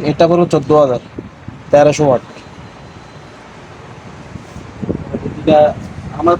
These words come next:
থেকে দুইটা নতুন কালেকশন আসছে, ফিলিপসের মাল, এটা ফিলিপস, আর একটা Sony।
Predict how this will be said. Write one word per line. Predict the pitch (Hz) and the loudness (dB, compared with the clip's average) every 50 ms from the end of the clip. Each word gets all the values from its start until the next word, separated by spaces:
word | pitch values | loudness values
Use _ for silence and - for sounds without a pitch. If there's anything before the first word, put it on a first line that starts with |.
| - | 0
থেকে | 185 175 160 180 180 180 175 165 - - - 151 143 | -2 0 2 2 2 2 0 -2 -6 -10 -10 -4 0
দুইটা | 147 147 - - 175 175 180 175 175 165 | 0 0 2 4 4 4 4 4 2 2
নতুন | 156 - 151 143 139 | 0 0 -2 -2 -2
কালেকশন | 143 139 135 - 156 156 143 | -2 -2 -4 -4 -2 -2 -2
আসছে, | - - - - - - - - - - - - - - - - - | -2 -4 -8 -10 -10 -10 -10 -12 -14 -14 -16 -16 -16 -18 -18 -16 -2
ফিলিপসের | - 156 165 156 - - 160 131 127 | 2 2 2 2 2 -2 -2 -2 -2
মাল, | 120 113 - - - - - - - - - - - | -4 -6 -6 -12 -18 -18 -18 -16 -16 -18 -18 -18 -12
এটা | - - 151 - | -8 -8 -8 -2
ফিলিপস, | 156 160 175 196 208 - - - - - - - - - - - - - - - - - | 2 4 4 4 2 0 -6 -6 -8 -14 -14 -14 -14 -16 -16 -16 -18 -18 -18 -16 -12 -12
আর | 127 | -8
একটা | 127 - 160 143 - | -6 -6 -6 -4 -2
Sony। | - 143 135 135 123 | 0 0 0 -2 -4